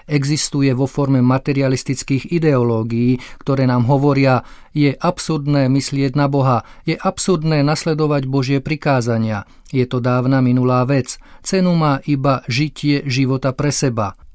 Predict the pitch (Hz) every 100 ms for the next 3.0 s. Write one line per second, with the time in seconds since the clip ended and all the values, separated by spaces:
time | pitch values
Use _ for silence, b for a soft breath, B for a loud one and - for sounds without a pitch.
0 | - 180 190 180 - 139 170 170 160 151
1 | 147 - 143 156 156 151 131 156 151 139
2 | - 165 - 151 151 - 139 139 139 113